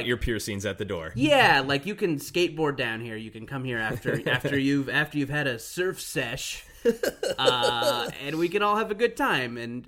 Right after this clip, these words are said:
Speaker 1: uh, you know, I think that the, you know, the, <laughs> this, tr-, it turned into something bad, which was Blink one eighty-two and,
Speaker 2: Okay.
Speaker 1: uh, uh, Sum forty-one, and that,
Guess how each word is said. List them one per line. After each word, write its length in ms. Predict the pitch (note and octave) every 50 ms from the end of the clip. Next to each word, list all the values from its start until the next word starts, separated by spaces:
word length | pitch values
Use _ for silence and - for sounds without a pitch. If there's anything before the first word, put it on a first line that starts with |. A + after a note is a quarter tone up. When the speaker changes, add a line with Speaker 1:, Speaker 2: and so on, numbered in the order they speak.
| - -
Speaker 1:
uh, 380 | B2+ A#2+ A#2 A2+ A2 A2 G#2+ - - -
you 180 | E3 F3+ G3+ F#3
know, 100 | D3 C3
I 100 | C3 C3+
think 260 | C3+ - G2+ - -
that 220 | - C3+ B2 - - - - - - -
the, 320 | C3+ A#2+ A#2+ A#2 A2 A2 - - - _ _ _ _ _ - - _
you 100 | - A#2+
know, 280 | A2 F#2 F2+ F2 E2+ G2 F#2+
the, 360 | F2+ G#2 G2+ G2 G2 F#2+ F#2+ _ _ _ _ _ _ _ _ _ _ _ _ _ _ _ _ _ _ - - - -
<laughs> 520 | E3+ - - - - D3 - - - -
this, 300 | D3+ C#3+ F3+ E3+ - -
tr-, 140 | - - F#3+
it 200 | - E3+ E3 -
turned 280 | - - A3+ A3 A3+ C4+
into 220 | D4+ B3 A3 F3+
something 420 | - - D3+ B2+ - - A2+ A2+ A2
bad, 340 | A2 G#2+ G#2+ G2+ G#2 A2+
which 240 | C3 A#2+ A2 A2+ - A#2
was 420 | G#2+ G2+ G2 F#2+ G2+ G#2 - - _ _ _ _ _ _ _ _ _ _ _ _ _
Blink 200 | - B2+ G#2 F#2 G#2+
one 120 | G#2+ G#2
eighty-two 520 | G#2+ A2+ B2+ B2 - A3 F3+ A2+ F2+ F2+ - - _ -
and, 540 | - A2 G#2 G#2 G2+ G2+ G2+ G2+ G2 G2 G2+
Speaker 2:
Okay. 420 | G#2 G#2+ G#2+ G#2+ G#2 G2+ - G2 E2+
Speaker 1:
uh, 140 | D2+ -
uh, 240 | - G2 A2 G#2+ G#2+
Sum 260 | - - D3+ C#3+ C3+
forty-one, 600 | C3 C3+ C#3 B2+ B2 B2 A#2 A#2+ A2+ A2+ A2 G#2+
and 260 | - - G#2 G#2 G#2 G#2
that, 260 | G#2+ G#2 G2+ -